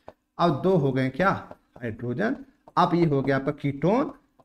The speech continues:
और बन गया जो आपको प्रोडक्ट चाहिए था, वो प्रोडक्ट क्या होगा? thrice सी एच टू ओ एच।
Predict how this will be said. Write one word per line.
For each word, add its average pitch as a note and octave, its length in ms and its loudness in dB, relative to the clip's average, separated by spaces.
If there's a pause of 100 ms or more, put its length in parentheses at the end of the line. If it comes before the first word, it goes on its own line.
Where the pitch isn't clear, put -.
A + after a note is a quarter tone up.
और E4+ 260 6
बन D#4+ 380 4
गया B3 280 6
जो A#3+ 180 6
आपको G#3+ 300 4
प्रोडक्ट F#3+ 480 0
चाहिए D#3 300 4
था, G3+ 140 0
वो G#3+ 100 6
प्रोडक्ट D3+ 400 0
क्या E3 120 2
होगा? D3+ 560 2 (320)
thrice D3 260 2
सी B2+ 200 -8 (100)
एच A#2 220 -6
टू A3 80 -2 (260)
ओ B2 120 -2
एच। B2 160 -4